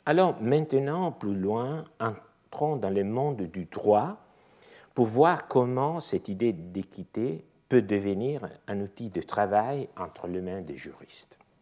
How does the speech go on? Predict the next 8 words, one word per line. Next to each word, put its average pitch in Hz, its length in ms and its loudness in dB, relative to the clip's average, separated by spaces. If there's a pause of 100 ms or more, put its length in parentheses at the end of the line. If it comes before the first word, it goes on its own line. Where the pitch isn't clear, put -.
(640)
Vous 156 120 -2
vous 165 120 0
souvenez 123 800 -4
du 98 160 -8
dialogue 110 500 2 (100)
entre 95 320 -8 (160)
Andrea 107 640 0
Mantegna 95 760 -2